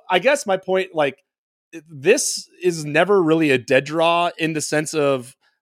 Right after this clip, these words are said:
if you cannot get this game going quickly with your Suspend shenanigans,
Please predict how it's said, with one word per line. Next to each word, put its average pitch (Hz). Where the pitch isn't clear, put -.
if 180
you 190
cannot 202
get 156
this -
game 139
going 127
quickly 185
with 143
your 143
Suspend 147
shenanigans, 196